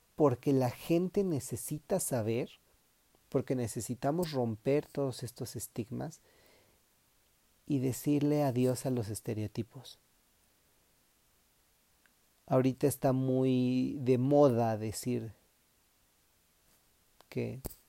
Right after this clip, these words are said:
no todas las mujeres tienen vagina y no todos los hombres tienen pene. Dices, "Ok". Y hay gente que pelea y dice que no, que a fuerzas tiene que ser otra cosa,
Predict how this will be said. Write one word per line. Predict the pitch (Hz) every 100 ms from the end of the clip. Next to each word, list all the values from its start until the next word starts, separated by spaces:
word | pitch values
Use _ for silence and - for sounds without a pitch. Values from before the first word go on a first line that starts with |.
| -
no | 208 139 135
todas | - 135 131
las | 127 117
mujeres | 123 - 131 123 113
tienen | 127 120 117
vagina | 117 107 139 131
y | 120
no | 113
todos | 107 117
los | 110 104
hombres | 113 110
tienen | - 117 113
pene. | 120 120 131 - - - - - _ _ _ _ _ _ _ _ _
Dices, | - 131 120 123
"Ok". | 120 160 156 123 - _ _ _ _ _ _ _ _ _ -
Y | 135
hay |
gente | 135 151 147 185
que | 147
pelea | - 123 117 131 135 135 135
y | 151
dice | 110 113 - 135
que | 120
no, | 113 117 131
que | -
a | 104
fuerzas | - 117 127
tiene | - 127
que | 120 -
ser | 139
otra | 127 131
cosa, | 127 135 127 147